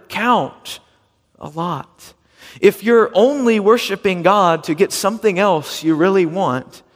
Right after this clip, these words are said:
there will be many, many times where the idols appear to get it for you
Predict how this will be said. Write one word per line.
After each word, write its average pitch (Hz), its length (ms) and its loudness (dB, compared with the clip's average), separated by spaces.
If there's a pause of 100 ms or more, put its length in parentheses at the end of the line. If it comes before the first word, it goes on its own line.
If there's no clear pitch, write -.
(440)
there 190 120 0
will 214 100 2
be 170 120 2
many, 165 520 -2 (140)
many 185 340 0
times 151 560 -2
where 151 200 2
the 143 140 0
idols 143 680 -2
appear 165 420 -2
to 139 160 -8
get 165 180 -2
it - 220 -2
for 120 260 -4
you 113 320 -8